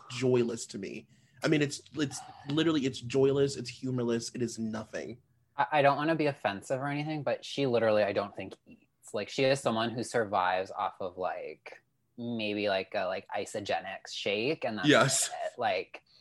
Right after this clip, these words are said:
Speaker 2: I don't even know if Isagenix is a thing anymore, but you know what I mean? Like, she does not eat real solid food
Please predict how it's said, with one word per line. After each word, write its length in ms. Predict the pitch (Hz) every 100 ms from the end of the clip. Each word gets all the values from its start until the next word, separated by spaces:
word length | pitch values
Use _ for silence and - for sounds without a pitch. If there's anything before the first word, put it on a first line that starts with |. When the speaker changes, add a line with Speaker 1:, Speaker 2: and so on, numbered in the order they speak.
| _ _ _
Speaker 2:
I 100 | 131
don't 100 | 139
even 140 | 160 143
know 80 |
if 60 | 127
Isagenix 580 | 110 107 113 101 98 98
is 60 | 90
a 80 |
thing 260 | 82 104 92
anymore, 360 | 73 - 80 98
but 100 | 160
you 80 | 170
know 60 |
what 80 | 180
I 40 | 135
mean? 160 | 117
Like, 140 | 143 127
she 180 | - 139
does 180 | 160
not 340 | 147 113 107 107
eat 400 | 117 107 107 - _ -
real 400 | 107 107 101 98
solid 440 | - 98 92 87
food 520 | - 90 - 87 95